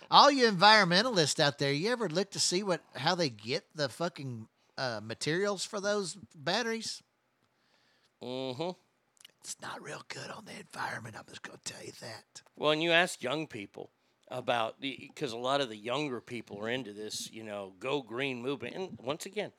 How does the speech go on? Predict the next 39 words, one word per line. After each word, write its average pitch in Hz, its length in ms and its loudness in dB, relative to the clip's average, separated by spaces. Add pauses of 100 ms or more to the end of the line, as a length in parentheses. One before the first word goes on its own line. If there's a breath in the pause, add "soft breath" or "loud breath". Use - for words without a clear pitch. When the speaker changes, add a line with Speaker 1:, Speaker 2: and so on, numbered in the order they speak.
Speaker 2:
I 165 60 -6
have 220 180 -2
zero 196 300 -2
problem 135 360 -4
with - 240 -20
it. - 40 -20 (300)
I 113 40 -16
just, 131 240 -12 (340)
it's - 140 -12
not 160 220 0
for 147 80 -6
me. 147 220 -4
Speaker 1:
Yeah. 147 100 -10 (720 soft breath)
Speaker 2:
And 143 160 -2
yes, 165 260 0
I'll 147 120 2
make 147 180 0
fun 180 200 -2
of 143 120 -6
it - 60 -20
because 147 220 -6
that's 139 200 -2
Speaker 1:
Uh-huh. 143 100 0
Speaker 2:
how 131 60 0
I 131 60 -2
deal 214 200 -8
with 113 120 -10
things. 92 400 -20
But, 147 200 -4
um, 139 400 4 (1800)
they're 196 220 6
all 214 200 10
into 208 260 2
this 151 260 -2
Bitcoin 113 1080 2
and 120 100 -4
all 156 160 2
Speaker 1:
Mm-hmm. 156 80 -2
Speaker 2:
this, - 480 -2